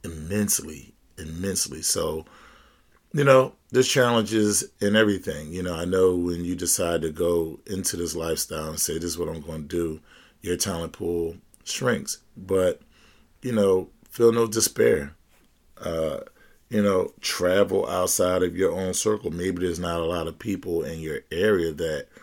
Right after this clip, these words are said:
are into it or are traditional men or traditional women. But get out and, and, and, and meet people. You know, force yourself to interact with people. Just don't sit on your hands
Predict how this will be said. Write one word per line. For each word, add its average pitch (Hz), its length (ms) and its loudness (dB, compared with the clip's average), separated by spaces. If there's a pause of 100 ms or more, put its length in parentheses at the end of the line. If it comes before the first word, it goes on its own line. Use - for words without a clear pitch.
(340)
are 87 140 -6
into 92 540 -4
it - 140 -6 (200)
or 80 480 -2 (520)
are 82 400 -2 (140)
traditional 95 840 -2 (600)
men 98 340 2
or 90 100 0
traditional 87 520 -4
women. 107 320 -8 (360)
But 104 220 2
get 113 180 2
out 127 360 0
and, 92 160 -4
and, - 340 -6
and, 90 260 -2
and 85 320 -8
meet 123 300 0 (400)
people. 65 580 -6 (560)
You 101 140 -4
know, 90 140 -2
force 117 420 0
yourself 98 400 0
to 76 100 -4
interact 87 320 -4
with 80 140 -10
people. 80 300 -6
Just 90 260 -6
don't 107 160 -4
sit 107 240 0
on 107 120 0
your 92 140 -4
hands 104 580 -2